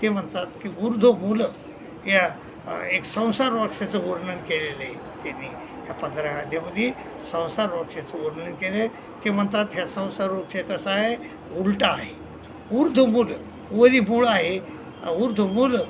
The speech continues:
आणि मधात शाखा, मस्वस्तम मदशाख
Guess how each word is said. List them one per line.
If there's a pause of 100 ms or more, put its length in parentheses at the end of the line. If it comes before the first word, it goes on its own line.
(320)
आणि
मधात (160)
शाखा,
मस्वस्तम (400)
मदशाख